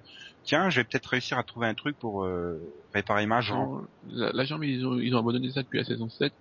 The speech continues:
Speaker 2: Par contre, la Vicodin, bah, ça, ils ont, par contre, ils l'ont, ils, ils ont un peu continué la, la saison dernière avec, euh, Cuddy, mais depuis le début de la saison, ça, ils l'ont, ils l'ont quasiment,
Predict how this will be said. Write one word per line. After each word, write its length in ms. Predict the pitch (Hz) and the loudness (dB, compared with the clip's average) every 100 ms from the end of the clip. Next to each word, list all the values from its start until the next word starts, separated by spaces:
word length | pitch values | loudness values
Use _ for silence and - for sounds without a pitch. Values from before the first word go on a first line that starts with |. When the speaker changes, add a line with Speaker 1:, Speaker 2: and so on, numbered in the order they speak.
| - | -8
Speaker 2:
Par 120 | 123 | -6
contre, 200 | 127 123 | -4 0
la 100 | 113 | 0
Vicodin, 440 | 117 123 123 131 135 | 0 0 0 2 4
bah, 160 | - 71 - - | 4 2 -2 -2
ça, 140 | - | 2
ils 100 | 143 | 4
ont, 40 | 131 | 4
par 100 | 131 | 2
contre, 140 | 147 | -2
ils 80 | 143 | 0
l'ont, 200 | 123 120 | 2 4
ils, 180 | 117 117 - - - - - - - - - | 4 2 -4 -16 -20 -20 -20 -20 -20 -20 -8
ils 100 | 127 | 0
ont 60 | 127 | 2
un 40 | |
peu 80 | 127 | 2
continué 540 | 147 - 139 139 113 110 | -2 0 4 6 6 4
la, 40 | |
la 80 | 113 | 0
saison 200 | 113 110 | 0 2
dernière 260 | 113 123 | 4 4
avec, 240 | 113 110 117 | 4 0 -2
euh, 200 | 117 110 | -2 -4
Cuddy, 380 | - 113 127 151 | -2 0 0 -2
mais 920 | 147 117 113 113 113 113 117 131 - - - | 2 4 4 4 2 2 2 0 -2 -8 -16
depuis 160 | - - | -10 -2
le 60 | 127 | 0
début 120 | 131 | 2
de 60 | 127 | 2
la 40 | |
saison, 340 | 127 127 143 151 | 2 2 0 2
ça, 140 | 147 | 2
ils 60 | 139 | 4
l'ont, 180 | 113 113 | 0 0
ils 80 | 127 | 0
l'ont 120 | 117 | 2
quasiment, 520 | 117 120 120 127 117 | 2 2 2 2 0